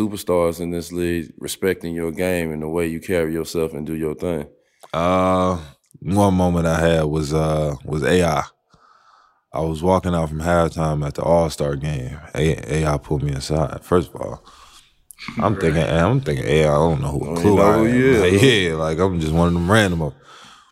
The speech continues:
Speaker 2: But, like, he, you know, pulled me aside. "Hey, young bull, like, you a motherfucker. Like, you, you a motherfucker. Like, I fuck with you. Fuck with your game. Fuck with your attitude. I fuck with the mentality."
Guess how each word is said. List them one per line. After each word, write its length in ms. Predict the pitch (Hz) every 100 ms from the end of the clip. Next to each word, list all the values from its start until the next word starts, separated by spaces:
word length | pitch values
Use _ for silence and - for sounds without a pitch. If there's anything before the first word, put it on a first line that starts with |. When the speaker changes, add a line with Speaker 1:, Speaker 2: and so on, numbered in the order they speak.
| _
Speaker 2:
But, 80 | 82
like, 260 | 82 80
he, 340 | 73 82 76 65 -
you 120 | 76
know, 100 | 69
pulled 220 | - 80
me 80 | 76
aside. 320 | 73 - -
"Hey, 100 | 78
young 280 | 65 78 73
bull, 340 | 80 78 76
like, 240 | 69 69 65
you 160 | 92
a 40 | 71
motherfucker. 840 | 76 113 95 - - 85 - -
Like, 160 | - - _ _ _ -
you, 200 | 98 92
you 200 | 98 113
a 60 |
motherfucker. 680 | 85 117 135 101 - 80 -
Like, 140 | 80 -
I 60 | -
fuck 240 | - 120
with 180 | 85 -
you. 100 | - - - - _
Fuck 200 | 110 107
with 100 | 92
your 120 | 95
game. 300 | 82 107 104
Fuck 220 | 92 101 90
with 140 | 85
your 160 | 82 76
attitude. 380 | 101 95 90 87
I 60 |
fuck 240 | 82 92 80
with 100 | 76
the 80 | 71
mentality." 680 | 67 - 98 101 90 76